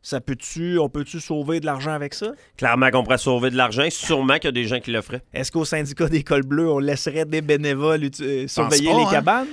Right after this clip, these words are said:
Speaker 3: Pense
Speaker 2: Ben,
Speaker 3: pas.
Speaker 2: c'est ça l'affaire. T'sais, on peut-tu mobiliser les jeunes ?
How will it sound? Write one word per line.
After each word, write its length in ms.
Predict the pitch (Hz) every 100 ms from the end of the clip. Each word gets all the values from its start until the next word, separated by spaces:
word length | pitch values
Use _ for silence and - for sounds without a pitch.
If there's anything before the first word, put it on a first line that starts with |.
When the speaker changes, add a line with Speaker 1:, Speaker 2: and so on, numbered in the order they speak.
| 262
Speaker 3:
Pense 160 | 123
Speaker 2:
Ben, 120 | 127 131
Speaker 3:
pas. 0 |
Speaker 2:
c'est 160 | 151
ça 160 | 208 156
l'affaire. 300 | 131 160 151
T'sais, 120 | 180 -
on 160 | 131
peut-tu 720 | - 120 - - 185 254 269 - -
mobiliser 920 | 104 123 147 123 147 135 120 147 233
les 160 | 180
jeunes ? 260 | 139 156 143